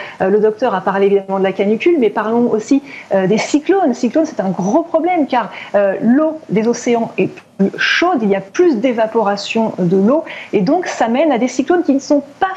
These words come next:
forcément plus fréquents, mais en tout cas plus intenses. Et d'ailleurs, la saison cyclonique, euh, qui vient de se terminer, celle de deux mille vingt, a été exceptionnelle. On a eu un grand nombre de phénomènes,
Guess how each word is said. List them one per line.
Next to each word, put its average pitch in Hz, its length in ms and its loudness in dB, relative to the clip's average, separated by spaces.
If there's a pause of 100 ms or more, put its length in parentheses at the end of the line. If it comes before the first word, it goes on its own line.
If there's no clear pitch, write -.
forcément 294 500 0
plus 262 200 -2
fréquents, 240 420 0 (340)
mais 233 100 4
en 262 80 2
tout 269 140 0
cas 339 200 0 (260)
plus 359 320 4
intenses. 320 440 0
Et 262 100 0
d'ailleurs, 254 400 0
la 214 120 0
saison 254 280 0
cyclonique, 254 640 0
euh, 208 280 2
qui 208 120 -4
vient 233 120 2
de 269 60 0
se 196 80 -10
terminer, 208 380 0 (240)
celle 196 120 2
de 202 100 4
deux 214 240 2
mille 262 220 2
vingt, 240 200 0 (300)
a 196 60 2
été 208 380 0
exceptionnelle. 294 680 0
On 233 100 0
a 208 80 0
eu 214 140 -2
un 196 100 -2
grand 233 280 2
nombre 320 180 4
de 226 80 4
phénomènes, 220 500 0